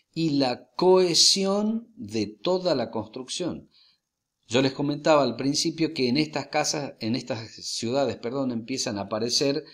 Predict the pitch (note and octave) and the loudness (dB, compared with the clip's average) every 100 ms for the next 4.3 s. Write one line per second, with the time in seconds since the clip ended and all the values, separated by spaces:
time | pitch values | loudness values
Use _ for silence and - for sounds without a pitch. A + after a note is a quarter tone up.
0 | - _ C#3 C3+ C#3 G#2 F#2 D3+ C3 - | -20 _ -2 0 0 0 2 2 0 2
1 | E3 - - - - - D#3 D3+ A2+ C#3+ | 2 2 -2 -8 -8 0 2 2 2 2
2 | - C#3+ C#3 G2 - E3 D#3+ C3 F#2 B2+ | -2 -4 -4 -4 -8 -6 -4 -2 -4 -8
3 | B2 A#2+ B2 G2+ - F2+ F#2 F#2 G2 F#2 | -6 -6 -6 -6 -8 -10 -14 -12 -14 -10
4 | - - | -10 -12